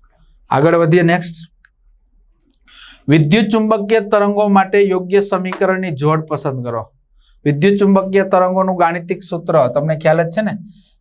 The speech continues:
અ, E બરાબર E zero sin omega t minus K X. વાય અક્ષ ઉપર હોય એટલે જે કેરેટ, આ સાચું. પણ આ વાય અક્ષ ઉપર હોય તો આ ઝેડ અક્ષ ઉપર હોય તો આ કે કેરેટ આવે એટલે આ ખોટું.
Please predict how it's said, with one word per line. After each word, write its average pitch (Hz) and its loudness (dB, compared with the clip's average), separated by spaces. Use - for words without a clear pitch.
અ, 160 4
E 170 0
બરાબર 175 2
E 170 0
zero 180 0
sin 170 0
omega 170 0
t 170 -4
minus 165 0
K 156 4
X. - -4
વાય 151 2
અક્ષ 190 0
ઉપર 175 0
હોય 151 2
એટલે 147 -2
જે 143 0
કેરેટ, 131 0
આ 143 4
સાચું. 143 -2
પણ 165 2
આ 175 0
વાય 190 0
અક્ષ 202 -2
ઉપર 202 -2
હોય 202 2
તો 196 2
આ 180 4
ઝેડ 180 0
અક્ષ 185 0
ઉપર 170 -4
હોય 160 -4
તો 165 0
આ 160 2
કે 175 -2
કેરેટ 156 0
આવે 135 2
એટલે 135 0
આ 135 2
ખોટું. 123 -8